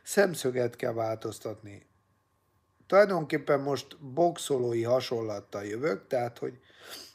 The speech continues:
mint hogyha egy világbajnoki címmeccsen vennél részt, ahol mindent megteszel, amit akkor is megtennél,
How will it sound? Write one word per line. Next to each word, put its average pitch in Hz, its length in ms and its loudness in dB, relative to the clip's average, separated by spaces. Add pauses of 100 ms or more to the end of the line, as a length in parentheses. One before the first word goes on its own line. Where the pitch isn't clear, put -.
(220)
mint 156 280 -4
hogyha 156 240 2
egy 147 160 2
világbajnoki 131 1000 2
címmeccsen 131 880 -2
vennél 123 460 -2
részt, 120 580 -4 (3000)
ahol 143 400 10
mindent 156 680 4
megteszel, 147 1080 2 (840)
amit 143 480 0
akkor 202 460 8
is 123 220 0
megtennél, 127 1000 -2